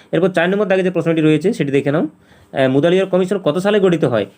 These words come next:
এখানে চারটি যে অপশন দেওয়া রয়েছে, চারটির মধ্যে সঠিক উত্তরটি হয়ে যাবে উনিশশো বাহান্ন খ্রিস্টাব্দে, মানে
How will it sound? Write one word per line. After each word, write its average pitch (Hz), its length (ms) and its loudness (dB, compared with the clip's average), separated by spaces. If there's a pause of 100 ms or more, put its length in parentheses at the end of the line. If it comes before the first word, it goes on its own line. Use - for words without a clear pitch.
এখানে 175 220 -2
চারটি 156 280 -4
যে 170 120 -2
অপশন 165 220 -4
দেওয়া 175 120 2
রয়েছে, 185 220 2
চারটির 165 320 -4
মধ্যে 170 200 -2
সঠিক 143 240 -2
উত্তরটি 165 300 -2
হয়ে 170 100 2
যাবে 185 220 2
উনিশশো 156 400 0 (520)
বাহান্ন 147 220 -2
খ্রিস্টাব্দে, 120 420 -4
মানে 143 360 -2